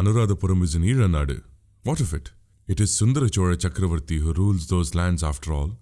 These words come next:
and his benevolent scepter that extends its authority over this island too." "But, but aren't there enemies lurking here still?" "Probably. Again,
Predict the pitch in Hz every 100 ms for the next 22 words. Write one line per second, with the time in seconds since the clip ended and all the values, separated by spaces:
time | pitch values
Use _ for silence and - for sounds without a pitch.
0 | _ _ _ 87 95 90 85 85 120 143
1 | 143 131 127 - - 85 85 82 78 -
2 | 151 151 113 - 78 92 76 71 76 -
3 | - 95 95 90 123 - 87 90 82 73
4 | 80 - _ _ _ _ _ _ _ _
5 | _ _ 135 160 - - _ _ 156 143
6 | 160 202 180 185 185 - 165 165 160 127
7 | 147 - 165 151 123 135 139 - 165 -
8 | - _ _ _ _ _ _ - 92 135
9 | 85 80 110 _ _ - 80 110 87